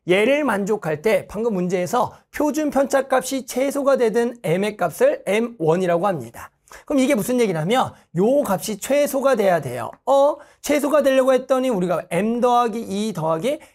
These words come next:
M분의 십육이라고 나왔네요. 자, 뭐가 보여야 돼요? 최소인데 더하기에 서로 역수관계가 나왔다. 아, 산술기하를 써서 최소값을 구하라는 얘기구나. 됐죠?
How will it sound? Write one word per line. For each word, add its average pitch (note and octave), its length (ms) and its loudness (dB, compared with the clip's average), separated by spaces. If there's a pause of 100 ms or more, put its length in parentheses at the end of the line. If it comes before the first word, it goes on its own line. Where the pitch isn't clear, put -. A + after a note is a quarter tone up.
M분의 F3+ 760 -2 (160)
십육이라고 F#3 800 -4
나왔네요. C#3+ 580 -4 (300)
자, - 180 -12
뭐가 E3 300 0
보여야 F3+ 320 0
돼요? D3 260 -4 (240)
최소인데 B3 880 0 (140)
더하기에 G3 640 2
서로 A#3 540 0 (160)
역수관계가 D#3 920 -4
나왔다. E3 580 -4 (380)
아, G3+ 420 0 (200)
산술기하를 A#3 1040 -4
써서 B3 540 -2 (300)
최소값을 B3 960 -2
구하라는 D#3 380 -4
얘기구나. F#3 420 -6 (520)
됐죠? - 360 -14